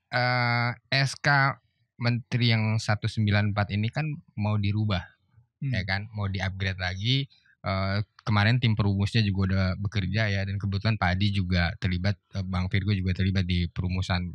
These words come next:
Speaker 1: eh, itu. Jadi ada, ada perbaikan lah nanti mungkin di, di tahun ini ya. Nah, kalau kita ngelihat dari industrinya sendiri di lapangan, eh, compare to, eh, standar kompetensinya sendiri, eh,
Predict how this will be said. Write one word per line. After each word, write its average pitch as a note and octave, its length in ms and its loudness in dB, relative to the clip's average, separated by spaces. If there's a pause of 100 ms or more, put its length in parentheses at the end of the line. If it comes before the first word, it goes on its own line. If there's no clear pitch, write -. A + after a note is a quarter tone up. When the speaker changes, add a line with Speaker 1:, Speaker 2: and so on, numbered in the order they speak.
(100)
Speaker 1:
eh, E2+ 360 -6
itu. A2+ 260 2 (420)
Jadi F#2+ 220 0
ada, F#2 480 2 (440)
ada A2 200 2
perbaikan G#2+ 540 4
lah F#2+ 100 2
nanti F2+ 480 -2
mungkin G2+ 320 0
di, G2+ 160 2
di G2+ 160 -4
tahun F#2 240 0
ini F#2+ 220 0
ya. E2+ 100 -2 (500)
Nah, A2 160 2
kalau F#3 280 2
kita G#3+ 200 0
ngelihat F#3+ 400 4
dari D3+ 300 2
industrinya B2+ 560 4
sendiri A2+ 460 4
di G#2 100 2
lapangan, G2 500 2 (140)
eh, F#2+ 560 0 (300)
compare G2+ 600 0
to, G#2 140 -2 (500)
eh, F2 80 -2
standar G2 300 0
kompetensinya F#2 680 -2
sendiri, F#2 380 0 (800)
eh, A#2 460 4